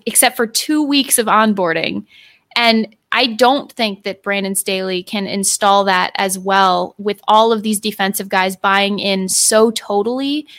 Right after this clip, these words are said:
um, without John Johnson. John Johnson basically understood this defense at its core and applied it in live action on the field, um, so well that he was commanding that secondary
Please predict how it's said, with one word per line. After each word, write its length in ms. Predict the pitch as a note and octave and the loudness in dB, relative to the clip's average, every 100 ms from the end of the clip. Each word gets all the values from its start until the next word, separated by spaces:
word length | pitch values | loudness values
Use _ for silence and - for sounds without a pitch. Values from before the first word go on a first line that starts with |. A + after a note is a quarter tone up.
| - _ | -20 _
um, 380 | - G3+ G3 F#3+ | 0 2 2 2
without 340 | A3+ A#3 G#3+ G#3 | 0 2 0 2
John 260 | G3+ F#3+ | 2 2
Johnson. 400 | F#3+ F#3 G3 - | 2 0 -2 -6
John 280 | G3+ C4 F#4 | 0 4 6
Johnson 460 | C4+ C#4 D#4+ D4 A3 | 6 4 4 2 2
basically 680 | A3+ C#4 B3 A3+ G3+ - _ | 2 0 0 0 0 -2 _
understood 640 | A#3+ C4 C4+ - - C4+ G#3+ | -2 0 -2 -2 0 0 2
this 220 | A#3 A3+ | -2 -4
defense 500 | G#3+ A3 A#3+ A3+ A3 | -6 -6 -2 -2 -2
at 100 | G3 | -2
its 160 | G3 - | -4 -6
core 600 | - G3 G3+ A3+ C4 C4 - _ | -10 -4 -2 0 -2 -6 -14 _
and 100 | A3 | -4
applied 460 | G#3+ - A#3 A#3+ B3 | -4 0 2 4 4
it 220 | G#3 - | 4 2
in 180 | A3 G3+ | -2 0
live 280 | G3 G#3 G#3+ | 2 2 2
action 400 | G3 G3 G#3+ G3 | 0 0 -2 0
on 180 | F#3 F#3+ | 0 0
the 80 | E3+ | -6
field, 640 | _ G#3 F#3+ F3+ F3 - _ _ _ | _ 0 2 2 -2 -8 _ _ _
um, 400 | G#3+ G3 F#3+ G3 - _ | 0 2 2 -2 -10 _
so 400 | - - - B3 | -2 2 4 4
well 500 | C#4 G#3+ A3+ A#3 G3+ G3 | 4 2 4 4 4 0
that 140 | G3+ | -4
he 140 | - | -6
was 140 | G#3+ G#3 | -6 -6
commanding 580 | - G#3 G#3+ A#3 A3 G3 | -4 -2 2 2 0 -2
that 220 | F#3 - | -4 -4
secondary 760 | A3 A3 G#3 F#3+ F#3 F3+ F3 | -4 -2 -2 0 0 -2 -4